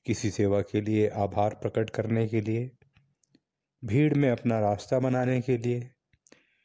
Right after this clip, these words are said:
किसी से कुछ विनती करने के लिए या फिर दान मांगने के लिए। कुछ स्थानीय पुरुष, महिलाएं और बच्चे हाथों में प्लास्टिक के खांचे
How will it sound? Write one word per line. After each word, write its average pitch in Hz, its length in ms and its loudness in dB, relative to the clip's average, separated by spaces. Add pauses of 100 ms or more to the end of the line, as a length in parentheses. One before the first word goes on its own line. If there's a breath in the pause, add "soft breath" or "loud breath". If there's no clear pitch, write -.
(320 soft breath)
किसी 170 420 2
से 156 380 2
कुछ - 320 -2
विनती 131 400 2
करने 139 400 2
के 139 140 2
लिए 165 280 2
या 160 180 4
फिर 165 400 0 (520 loud breath)
दान 120 380 0
मांगने 92 420 0
के 95 180 -6
लिए। 95 240 -8 (2250 soft breath)
कुछ - 180 0
स्थानीय 151 560 2
पुरुष, 139 560 0
महिलाएं 123 480 2
और 120 120 2
बच्चे 107 640 0 (720)
हाथों 127 420 0
में 147 360 0
प्लास्टिक 123 640 -2
के 135 120 -2
खांचे 123 760 -2